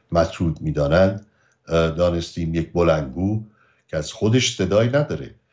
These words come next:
صدای مردم آزادیخواه ایران رو منتقل می‌کنه به سیاستگزاران در آمریکا، در اروپا و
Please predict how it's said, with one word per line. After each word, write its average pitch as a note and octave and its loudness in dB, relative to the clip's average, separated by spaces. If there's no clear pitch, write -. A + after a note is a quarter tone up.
صدای F#2 0
مردم D#2 -6
آزادیخواه D2 -6
ایران F#2+ 2
رو - -14
منتقل F2 0
می‌کنه G2 -2
به F#2 0
سیاستگزاران D#2 -2
در E2+ 4
آمریکا، D#2 0
در D#2 -4
اروپا D2+ 0
و G2 2